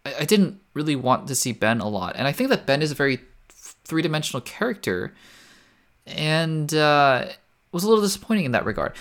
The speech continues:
I think Sloane was fine. I think Sloane was Gen-, uh, Genesis Rodriguez, right? I believe that's her name. I think she was fine. Um, obviously, she and Luther had a lot to do. We can talk about Tom Hopper. I think that, that Luther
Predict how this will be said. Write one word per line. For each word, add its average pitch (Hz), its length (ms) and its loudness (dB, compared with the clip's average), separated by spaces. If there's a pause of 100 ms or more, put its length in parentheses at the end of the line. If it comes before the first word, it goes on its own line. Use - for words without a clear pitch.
(100)
I 277 80 4
think 415 140 4
Sloane 220 220 6
was 196 140 4
fine. 120 380 0 (240)
I 214 100 8
think 330 140 6
Sloane 202 200 4
was 175 200 2
Gen-, 160 340 2
uh, 139 180 6
Genesis 151 380 0
Rodriguez, 160 480 2
right? 185 280 6
I 143 80 2
believe 143 160 0
that's 139 140 -2
her 151 80 -2
name. 160 160 -2 (260)
I 226 80 6
think 359 120 4
she - 80 0
was 247 100 2
fine. 123 340 4 (600)
Um, 120 640 6 (640)
obviously, 135 360 2
she 139 140 2
and 127 100 2
Luther 131 480 0
had 143 80 -2
a 139 60 4
lot 131 160 4
to 147 60 -6
do. 147 120 -2
We 170 60 0
can 170 100 -2
talk 180 120 0
about 147 120 -2
Tom 120 180 0
Hopper. 120 280 2
I 147 40 2
think 208 180 0
that, 190 180 2
that 143 180 2
Luther 202 600 2